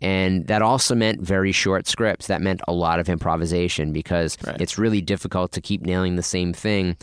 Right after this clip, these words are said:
Speaker 1: under such long takes with such a specific criteria. And so it, it was, it became an actor's medium for a little while. And a
Speaker 2: Right.
Speaker 1: lot of films came close, and it was good that they came close. And the ones that came close but didn't match it are better movies. I mean, let's be honest.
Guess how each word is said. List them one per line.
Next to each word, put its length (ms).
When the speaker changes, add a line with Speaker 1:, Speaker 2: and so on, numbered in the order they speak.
Speaker 1:
under 220
such 460
long 260
takes 460
with 120
such 220
a 60
specific 460
criteria. 800
And 480
so 220
it, 180
it 160
was, 460
it 100
became 320
an 80
actor's 400
medium 340
for 120
a 40
little 180
while. 360
And 80
a 20
Speaker 2:
Right. 80
Speaker 1:
lot 140
of 80
films 220
came 200
close, 640
and 100
it 40
was 140
good 180
that 140
they 120
came 240
close. 400
And 100
the 60
ones 160
that 80
came 200
close 320
but 160
didn't 240
match 300
it 100
are 60
better 220
movies. 400
I 60
mean, 160
let's 140
be 120
honest. 380